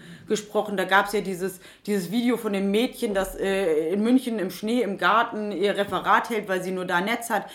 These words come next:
Das gilt aber für Studierende doch genauso. Ich weiß gar nicht, haben alle Studierendenwohnheime flächendes W-, flächendeckendes W lan oder wie ist das überhaupt, ähm, ne, je nachdem, wo man wohnt. Es, digitale Infrastruktur muss auch den Studierenden zur Verfügung gestellt werden. Irgendwie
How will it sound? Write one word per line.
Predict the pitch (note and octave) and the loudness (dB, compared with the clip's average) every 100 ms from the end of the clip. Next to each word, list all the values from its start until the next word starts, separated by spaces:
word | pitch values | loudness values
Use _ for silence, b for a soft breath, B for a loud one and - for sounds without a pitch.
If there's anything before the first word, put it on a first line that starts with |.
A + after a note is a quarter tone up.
| B - | B 0
Das | D3 - | 0 2
gilt | D4 B3+ | 2 2
aber | A#3 A#3 | -2 -2
für | A3 | -6
Studierende | - G#3+ G3 C4+ C4+ A3 | -6 -6 0 2 4 2
doch | G3 G3 | 0 -2
genauso. | E3+ F3 A#3+ D#4 G#3 | -4 0 2 2 0
Ich | G3 - | -4 -2
weiß | G#3+ G#3+ | -2 -2
gar | G3+ G3+ | -4 -4
nicht, | G3+ - B - | -4 -12 B 2
haben | A#3+ B3+ | 4 4
alle | G#3 A#3 | 2 0
Studierendenwohnheime | G#3 F3 B3+ B3+ G#3 C4 B3 A#3 A#3+ A3+ | -4 0 2 2 2 0 0 -2 -2 -4
flächendes | - A#3 A#3 G#3 - G3 | -4 -4 -4 -8 -10 -6
W-, | A#3 B3 - | -4 -2 -4
flächendeckendes | - A3 A3 G#3 G#3 G3+ F#3 | -4 -6 -4 -6 -6 -8 -4
W | G#3+ | -2
lan | G#3+ G#3 | 0 -2
oder | F3+ F3+ B B B | -2 -6 B B B
wie | A3+ | -2
ist | A#3+ | -2
das | A3+ - | -2 -6
überhaupt, | G#3 G3+ G#3 G#3+ G#3+ - | -2 0 2 -2 -4 -6
ähm, | G#3 G#3 G3+ F#3+ - - | -2 -2 -2 -4 -6 2
ne, | - G3+ A#3 A3+ | 2 4 0 0
je | G#3 A3+ | -2 -2
nachdem, | G#3+ - A3 G#3 | -2 -2 -2 0
wo | |
man | A#3 A3+ G#3+ | 0 0 -2
wohnt. | F#3+ G#3+ A3 B B B | -4 -4 -6 B B B
Es, | - G3+ G3 - - _ _ _ - - | -6 -4 -6 -12 -20 _ _ _ -12 -2
digitale | A3 A3+ G#3+ A3 G#3+ A3+ | -2 -2 -4 2 4 4
Infrastruktur | B3 B3 A3+ - A3 - A#3+ | 2 2 -2 -4 -10 -4 -2
muss | A3 A3 | -2 -4
auch | - G3 | -4 -6
den | - G3 | -2 -6
Studierenden | - F#3 G#3 B3+ C#4 | -4 -6 2 4 4
zur | C4+ | 2
Verfügung | B3+ B3+ C4 B3+ | -4 -2 0 0
gestellt | B3 - A#3 B3+ | -2 -4 -2 -2
werden. | G#3+ A3+ A#3 | 0 0 0
Irgendwie | G#3 G#3+ G#3+ G3+ G#3+ A3 | 0 -2 -2 -4 -2 -4